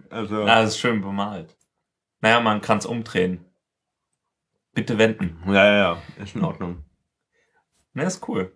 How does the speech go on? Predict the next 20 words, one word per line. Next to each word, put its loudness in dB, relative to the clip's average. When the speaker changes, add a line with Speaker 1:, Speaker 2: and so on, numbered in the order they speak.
Speaker 1:
Ja, 6
auf 0
jeden -4
Fall. 6
Ich 2
Speaker 2:
Hat 4
mir 6
Speaker 1:
bin 6
Speaker 2:
gefallen. 6
Speaker 1:
gespannt. -4
Ich, -2
ich, -16
also 0
nächste 0
Woche -2
der -6
nächste -8
Auftritt -8
am -8
sechsten. -10